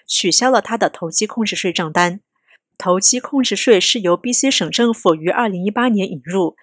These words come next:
针对投机和控制房屋征税。它还针对拥有加拿大公民身份，但在加拿大境外赚取收入的业主和卫星家庭。投机控制税目前适用于大温大多数地区、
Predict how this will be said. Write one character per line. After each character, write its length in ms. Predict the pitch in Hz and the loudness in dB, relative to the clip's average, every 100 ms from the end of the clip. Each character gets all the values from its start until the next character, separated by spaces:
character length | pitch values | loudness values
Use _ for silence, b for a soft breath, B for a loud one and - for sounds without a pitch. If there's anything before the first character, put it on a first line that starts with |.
| b | b
针 220 | - 277 | -2 0
对 140 | 285 254 | 2 2
投 240 | - 170 | 2 -4
机 180 | 175 247 | -2 0
和 180 | 240 170 | 0 -2
控 240 | - 247 | -2 -2
制 140 | 226 190 | 0 -2
房 240 | - 165 | -4 -6
屋 100 | 196 | -4
征 180 | 202 208 | -4 -2
税。 380 | - 214 165 - B B - | 4 4 4 -2 B B -2
它 160 | 277 | -2
还 160 | 254 185 | 0 -2
针 240 | - 254 | 0 -2
对 160 | 262 240 | 2 2
拥 200 | 214 269 | 2 0
有 180 | 220 151 | 0 0
加 160 | 247 | -2
拿 60 | 247 | 0
大 160 | 262 180 | -2 -2
公 180 | 254 | -4
民 160 | 240 165 | -4 -4
身 220 | - 240 | 0 2
份， 260 | 233 240 - b b | 4 2 2 b b
但 180 | - 254 | 2 4
在 160 | 247 196 | 4 2
加 140 | - | 0
拿 80 | 269 | 0
大 140 | 269 | 0
境 220 | 196 247 | 0 0
外 140 | 233 208 | 0 -2
赚 200 | - 254 | -2 -2
取 180 | - 156 | -2 -4
收 220 | - 240 | -4 -2
入 140 | 254 | -2
的 100 | 208 | -2
业 200 | 175 254 | 2 2
主 160 | - 156 | 2 -2
和 200 | - 165 | -6 -6
卫 180 | 226 185 | -2 0
星 180 | - | 0
家 220 | 190 180 180 | 2 2 0
庭。 320 | - 156 170 _ _ _ _ - | -2 -6 -8 _ _ _ _ -6
投 220 | 190 185 | -2 0
机 180 | - 226 | 0 0
控 240 | - 262 | 0 0
制 100 | 220 | 0
税 320 | 185 233 185 247 | 2 4 4 2
目 120 | 247 | -2
前 240 | - 170 | 0 0
适 220 | 175 - | 0 0
用 180 | 247 208 | 2 0
于 120 | 170 | 0
大 200 | 180 233 | -2 -4
温 220 | 196 214 233 | -2 -2 -2
大 160 | 220 | -4
多 160 | 226 233 | -2 -4
数 160 | - | -2
地 160 | 190 190 | -4 -2
区、 420 | 151 - 175 180 | 0 0 -2 -6